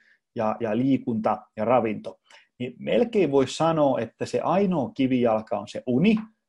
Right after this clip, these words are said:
ja se ylivoimaisesti tärkein kivijalka on se uni,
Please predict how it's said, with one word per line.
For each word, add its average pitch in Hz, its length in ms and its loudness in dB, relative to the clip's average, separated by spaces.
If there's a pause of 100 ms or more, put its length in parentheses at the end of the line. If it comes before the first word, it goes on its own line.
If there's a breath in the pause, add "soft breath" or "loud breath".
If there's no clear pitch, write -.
ja - 80 -10
se 117 200 0
ylivoimaisesti 151 560 2
tärkein 143 540 0
kivijalka 113 540 0
on 98 80 -10
se 107 140 -12
uni, 131 360 2